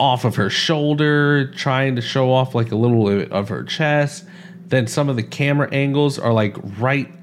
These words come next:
underneath where you might see below her shirt because she's kinda wearing it as a dress. And I'm like, "Okay, if you're gonna be an ecchi anime, be it.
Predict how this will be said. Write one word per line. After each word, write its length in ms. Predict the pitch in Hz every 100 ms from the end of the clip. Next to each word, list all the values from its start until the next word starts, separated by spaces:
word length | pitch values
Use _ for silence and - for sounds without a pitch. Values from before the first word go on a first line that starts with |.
| -
underneath 880 | 139 135 113 104 104 120 135 127 - -
where 640 | 117 117 117 110 107 104 - - -
you 140 | 110 101
might 460 | 98 123 117 -
see 720 | - - - 160 156 147 143 - - - 120
below 420 | 139 135 139 139
her 240 | 131 135
shirt 560 | 131 - 139 139 135 - - -
because 260 | 113 120 113
she's 200 | 117 110
kinda 220 | 120 113
wearing 340 | 107 117 117
it 80 | 113
as 180 | 110 104
a 60 | 98
dress. 480 | 107 113 117 - - - - - -
And 40 |
I'm 140 | 151 151
like, 280 | 131 - - - - - - _ _ _ -
"Okay, 280 | 160 139 92
if 120 | 120
you're 100 | 139
gonna 360 | 117 156 190 175
be 260 | 165 165
an 100 | 143
ecchi 420 | - 131 131 139 131
anime, 400 | 131 131 120 104
be 220 | 139 101
it. 200 | 110